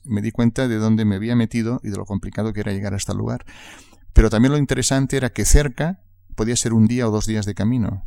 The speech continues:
y que lejos podían ser tres, y que un poco retirado eran cuatro días, ¿no?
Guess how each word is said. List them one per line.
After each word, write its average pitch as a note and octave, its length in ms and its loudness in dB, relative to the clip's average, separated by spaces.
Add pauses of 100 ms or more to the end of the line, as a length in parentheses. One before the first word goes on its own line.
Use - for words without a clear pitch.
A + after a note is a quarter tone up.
y A#2 120 -6
que - 140 -8
lejos B2+ 280 0
podían A2 260 4
ser A2+ 200 -4
tres, B2+ 420 -4
y G#2 100 -10
que G2 220 -4
un G#2+ 140 2
poco A#2 200 2
retirado G#2+ 440 -4
eran A2+ 160 2
cuatro G2 320 -4
días, F#2 340 -6
¿no? A#2+ 160 0